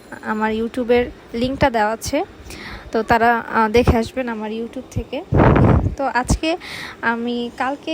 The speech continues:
এই জিনিসটা লক্ষ্য করলাম যে সবার পছন্দের, সবার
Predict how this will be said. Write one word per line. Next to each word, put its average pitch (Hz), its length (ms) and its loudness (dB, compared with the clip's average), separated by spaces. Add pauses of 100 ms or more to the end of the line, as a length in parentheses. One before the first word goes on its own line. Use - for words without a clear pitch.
এই 302 60 -2
জিনিসটা 254 500 -4
লক্ষ্য 226 300 -4
করলাম 214 480 -4
যে 202 220 -8 (1300)
সবার 247 440 0
পছন্দের, 226 560 -4 (640)
সবার 240 560 2